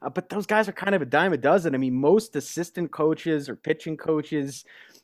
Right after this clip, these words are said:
you get two or three years, and if the team isn't getting better, you're out.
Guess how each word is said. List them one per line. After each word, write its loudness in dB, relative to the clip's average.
you 0
get 4
two -2
or 0
three -2
years, 4
and 0
if -4
the -20
team 0
isn't -2
getting 2
better, 6
you're 4
out. 6